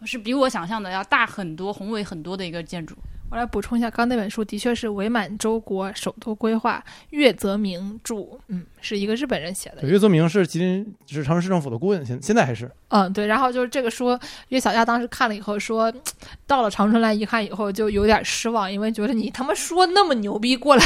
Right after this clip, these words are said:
Speaker 2: 一看，好多东西就建了一半，半拉着就放那儿了，总觉得差点意思。但是这里面的确说了这个四十匹马的问题。
Speaker 3: 哦，那可能是我的确记错了。但那本书写的的确很好啊，而且就是，就是建一半这个事儿，但凡了解伪满历史，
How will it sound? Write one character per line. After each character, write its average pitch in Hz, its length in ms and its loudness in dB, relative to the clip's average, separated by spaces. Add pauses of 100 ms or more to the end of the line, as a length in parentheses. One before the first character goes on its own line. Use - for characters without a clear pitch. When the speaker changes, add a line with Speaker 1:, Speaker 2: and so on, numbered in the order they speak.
Speaker 2:
一 262 80 8
看， 349 160 8
好 240 200 8
多 294 80 6
东 330 80 8
西 302 40 6
就 359 60 10
建 302 180 6
了 233 60 4
一 240 80 4
半， 262 300 6
半 277 120 10
拉 240 200 10
着 254 80 6
就 254 40 4
放 262 360 0
那 196 80 -2
儿 175 120 -4
了， 190 120 -12 (340)
总 220 180 -4
觉 202 120 -4
得 214 80 0
差 254 160 2
点 196 180 -2
意 226 140 -6
思。 - 200 -12 (360)
但 269 120 2
是 269 140 -2
这 277 120 0
里 247 100 -2
面 202 180 -4
的 240 100 -8
确 240 140 2
说 240 140 -2
了 233 80 0
这 240 80 0
个 233 80 2
四 - 120 -8
十 226 120 -8
匹 - 100 -12
马 233 180 -6
的 247 200 -20 (140)
问 190 100 -10
题。 - 160 -18 (340)
Speaker 3:
哦， 165 400 2
那 202 100 2
可 143 120 -2
能 139 100 2
是 175 60 2
我 139 120 4
的 123 120 -2
确 165 100 4
记 135 100 -2
错 135 220 -4
了。 131 100 -12 (380)
但 311 120 6
那 349 120 4
本 196 100 6
书 262 160 -2
写 165 180 -4
的 127 120 -8
的 143 80 -6
确 208 80 0
很 156 180 -4
好 170 140 -4
啊， 135 120 -12 (280)
而 220 100 2
且 143 260 4
就 160 140 -2
是， 156 260 4 (140)
就 - 60 -14
是 165 100 0
建 233 160 10
一 214 60 10
半 269 200 10
这 180 80 6
个 147 60 2
事 156 140 0
儿， 127 280 2 (280)
但 220 160 4
凡 156 280 4 (120)
了 165 180 2
解 156 140 4
伪 139 100 2
满 143 160 -2
历 165 80 0
史， 139 160 -8